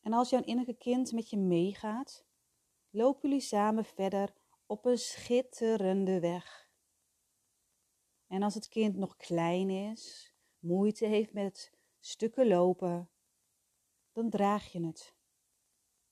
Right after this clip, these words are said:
En misschien loopt het kind aan je hand,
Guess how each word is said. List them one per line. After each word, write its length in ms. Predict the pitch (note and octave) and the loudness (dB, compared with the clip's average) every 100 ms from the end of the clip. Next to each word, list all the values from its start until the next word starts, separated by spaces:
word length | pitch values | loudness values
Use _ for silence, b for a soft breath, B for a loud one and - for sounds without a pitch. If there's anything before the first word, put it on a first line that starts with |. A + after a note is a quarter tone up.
| _ _ _ _ _ _ _ _ _ _ _ _ _ _ | _ _ _ _ _ _ _ _ _ _ _ _ _ _
En 100 | - | -4
misschien 600 | F#3 F#3+ - - G3+ G3+ G3 | -2 0 -4 -2 0 2 4
loopt 200 | F#3 F#3 | 2 2
het 160 | G3 | -4
kind 340 | - G#3 G#3+ G3 | -4 0 0 2
aan 160 | E3+ | 2
je 80 | E3+ | 0
hand, 680 | D3+ D#3+ F3 G#3 A#3 - - | 0 -2 -2 -2 -8 -18 -20